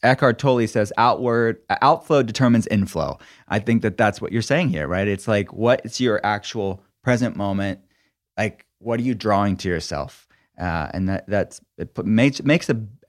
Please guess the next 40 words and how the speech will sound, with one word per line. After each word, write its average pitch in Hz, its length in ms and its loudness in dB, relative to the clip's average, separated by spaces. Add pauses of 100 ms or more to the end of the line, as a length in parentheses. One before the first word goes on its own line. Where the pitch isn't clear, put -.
(160)
it's 156 180 0
made 214 160 2
a 160 80 4
big 110 320 2
difference 117 360 -4
in 98 100 -2
my 85 140 -2
life, 85 420 -2
right? 95 220 0 (100)
To 107 160 0
really 113 320 2
be 101 240 0
in, 95 140 0
like, 90 260 -6 (800)
a 92 160 -4 (280)
radical 110 640 0
acceptance 127 520 0
sometimes, 107 600 -4
but 101 240 -2 (320)
he's, 113 280 -4
he, 123 200 0
Eckhart 123 280 2
Tolle 120 220 0
says, 98 300 -2
"Be 117 240 2
either 107 320 2
in 101 100 0
acceptance, 160 800 -2
enjoyment, 113 720 2
or 104 100 0
enthusiasm." 120 840 2 (300)
If 117 160 -4
you're 123 120 0
not 143 200 4
in 135 120 0
one 127 160 4
of 147 60 0
those 147 220 6
modes, 123 400 4
you're 113 180 -2